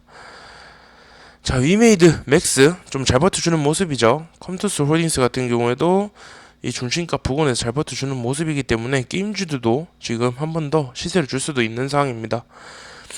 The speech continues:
그리고 미중 관련해서 유니온 머티리얼 같은 경우에도 지금 요런 자리 좀 지켜주고 장기 이동평균선 돌파하는지 좀 보면 될 것 같고요. 주택 공급 관련해서는 덕신, 엔엑스,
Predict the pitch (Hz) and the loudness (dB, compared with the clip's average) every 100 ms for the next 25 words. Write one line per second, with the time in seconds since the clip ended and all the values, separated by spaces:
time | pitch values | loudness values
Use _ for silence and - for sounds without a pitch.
0 | - - 147 147 143 143 147 139 127 139 | -20 -6 -2 2 4 4 4 0 -4 0
1 | 180 127 120 147 165 175 135 127 127 - | 0 0 2 4 4 2 4 2 0 -8
2 | 127 175 175 113 - 117 107 - _ _ | -2 0 2 0 0 0 -2 -4 _ _
3 | _ _ _ _ _ _ _ _ _ _ | _ _ _ _ _ _ _ _ _ _
4 | _ - 139 147 139 117 113 110 147 165 | _ -6 -4 -2 0 2 0 0 0 0
5 | 180 185 - - - - _ - - 131 | -4 -12 -20 -20 -20 -20 _ -14 -4 0
6 | 160 175 156 165 147 - - 131 156 - | 0 0 0 0 -4 -8 -12 -6 -6 -2
7 | 135 127 151 165 135 127 131 123 123 147 | -4 -2 -2 -2 -2 -4 -2 -4 2 2
8 | 143 131 120 110 107 _ - 127 127 131 | 2 -2 -4 -8 -12 _ -12 -10 -4 -4
9 | 131 123 120 117 _ - - _ - 117 | -4 -6 -10 -14 _ -20 -20 _ -10 -6
10 | 127 139 113 110 113 110 - 120 113 - | -4 -4 -4 -4 -2 -4 -2 -4 -4 -14
11 | - - - - - - _ - - 180 | -20 -20 -20 -20 -20 -20 _ -2 0 0
12 | 185 180 196 - 131 135 123 117 123 165 | -2 2 2 4 4 4 2 0 0 0
13 | 180 127 - - 139 110 - 127 143 170 | -2 -4 -4 -2 -2 -6 -10 -4 0 0
14 | - 123 120 | 0 -2 -6